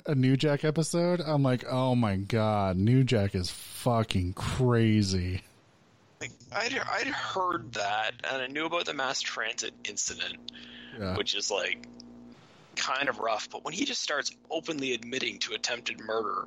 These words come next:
Speaker 2: like, in an interview,
Speaker 1: <laughs>
Speaker 2: and I'm like, like, I, 'cause I'd seen the footage of him throwing that other guy off of the, uh,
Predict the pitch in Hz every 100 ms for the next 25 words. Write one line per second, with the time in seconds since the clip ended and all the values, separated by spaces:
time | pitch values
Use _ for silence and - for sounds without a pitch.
0 | - 113 - - 131 120 120 135 120 -
1 | - 117 - - - - 113 - 127 -
2 | - 135 - - - - 131 127 123 123
3 | 120 113 - - - - - - - -
4 | - 143 196 180 - 214 226 247 196 170
5 | 139 127 117 120 113 113 - 113 110 110
6 | 101 98 107 - 104 104 95 104 101 104
7 | 101 - 92 90 87 87 92